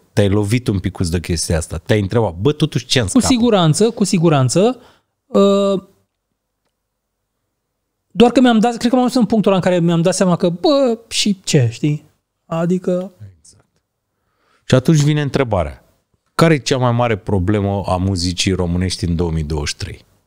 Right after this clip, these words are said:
Speaker 1: Că de bine am vorbit. Am stabilit că e în cel mai bun punct al ei, în momentul ăsta, muzica românească. Tot mă chinui să spun oamenilor din generația mea, „Băi, credeți-mă că este cel mai bine, credeți-mă că știu ce zic.”
Speaker 2: Oh,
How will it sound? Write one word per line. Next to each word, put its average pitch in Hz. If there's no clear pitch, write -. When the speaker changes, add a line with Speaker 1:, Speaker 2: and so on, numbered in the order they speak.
Speaker 1:
Că 156
de 147
bine 143
am 131
vorbit. 90
Am 135
stabilit 135
că -
e 123
în 107
cel 104
mai 101
bun 95
punct 90
al 85
ei, 73
în 87
momentul 85
ăsta, -
muzica 80
românească. 76
Tot 185
mă 135
chinui 160
să 139
spun 131
oamenilor 104
din 104
generația 110
mea, 107
„Băi, 101
credeți-mă 113
că -
este 113
cel 117
mai 117
bine, 107
credeți-mă 113
că 113
știu 110
ce 92
zic.” 73
Speaker 2:
Oh, 120